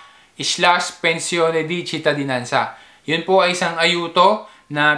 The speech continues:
pinamimigay po, ah, ng gobyerno na nag-start pa po yan noong March six, two thousand nineteen. Ito po yung tulong na sa loob ng eighteen months ay may matatanggap ka na tulong buwan-buwan.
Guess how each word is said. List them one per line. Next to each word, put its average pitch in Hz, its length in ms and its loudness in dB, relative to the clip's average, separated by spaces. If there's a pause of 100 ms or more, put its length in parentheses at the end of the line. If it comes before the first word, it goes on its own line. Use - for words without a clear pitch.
pinamimigay 160 720 -2
po, 170 320 4
ah, 143 240 -2
ng 143 160 -10
gobyerno 170 800 0 (280)
na 147 80 0
nag-start 160 480 -2
pa 185 80 -6
po 180 160 -6
yan 165 320 0
noong 170 240 -4
March 170 320 0
six, - 400 -6
two 156 240 -8
thousand 147 400 0
nineteen. 127 480 -8 (160)
Ito 233 320 -2
po 277 80 4
yung 262 240 2
tulong 208 480 4
na 185 240 0
sa 196 160 -2
loob 214 320 0
ng 202 160 -6
eighteen 202 400 -4
months 175 320 -2
ay 180 160 -2
may 180 160 -4
matatanggap 180 640 -2
ka 175 80 -2
na 170 160 -2
tulong 156 400 0
buwan-buwan. 135 720 0